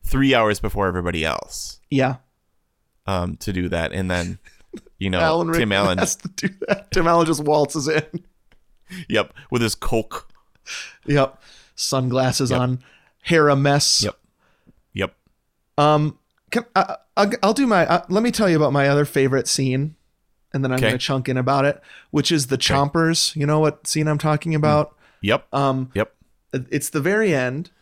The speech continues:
Speaker 2: um, and they're, they're on the phone with the nerds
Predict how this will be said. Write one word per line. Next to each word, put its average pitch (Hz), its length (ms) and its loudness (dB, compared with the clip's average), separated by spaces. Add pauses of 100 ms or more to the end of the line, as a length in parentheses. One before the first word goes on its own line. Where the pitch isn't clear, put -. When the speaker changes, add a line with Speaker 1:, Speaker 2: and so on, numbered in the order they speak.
(320)
Speaker 2:
um, 127 440 2 (220)
and 131 460 0 (1160)
they're, 147 520 2 (600)
they're 139 140 2
on 151 180 2
the 160 80 -2
phone 151 240 0
with 147 100 -2
the 165 60 -2
nerds 127 640 -2